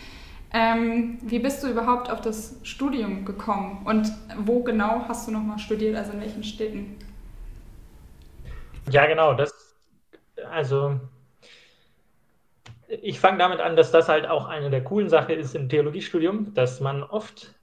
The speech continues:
Speaker 2: äh, die Standorte wechselt. Und ich hab in Heidelberg, Greifswald und Marburg studiert. Ähm, das waren alles echt coole Städte,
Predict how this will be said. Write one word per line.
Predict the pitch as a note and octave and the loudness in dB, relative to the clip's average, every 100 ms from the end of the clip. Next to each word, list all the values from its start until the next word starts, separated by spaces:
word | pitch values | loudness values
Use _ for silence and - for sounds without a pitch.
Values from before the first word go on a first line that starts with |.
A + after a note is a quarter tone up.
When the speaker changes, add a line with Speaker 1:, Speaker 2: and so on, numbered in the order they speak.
| _ | _
Speaker 2:
äh, | D#3 D3+ | 6 6
die | D3 D3+ D3+ | 4 -2 -6
Standorte | C#3 D#3 E3+ D3+ A#2+ | -2 -2 0 -2 0
wechselt. | A#2+ - F#3 - _ _ - - _ | -2 0 -4 -4 _ _ -20 -20 _
Und | C#3 | -2
ich | C3 - - | -2 -2 -6
hab | - | -6
in | D#3 C3 C3 | -4 -4 0
Heidelberg, | D#3 E3 C#3+ C#3 - - | 4 2 4 0 0 -6
Greifswald | - C3 - A#2+ B2 B2 | -2 -2 -2 0 0 0
und | C3 | -4
Marburg | B2+ D#3+ F3+ E3+ | 2 2 2 -4
studiert. | - - C#3+ D3 - - _ _ _ - - - _ _ | -6 -8 -2 -2 -4 -12 _ _ _ -20 -20 -20 _ _
Ähm, | C#3 C3 C3+ C#3 C#3 C#3 B2+ - _ _ | -2 0 -2 -2 -2 -4 -6 -12 _ _
das | - A#2+ - | -6 -4 0
waren | B2 A#2+ | -2 -2
alles | C#3+ D#3 D3 | -4 -4 -4
echt | - - - | -6 -10 -6
coole | F3 D3 | -4 -2
Städte, | E3 E3 E3+ | -2 -2 -6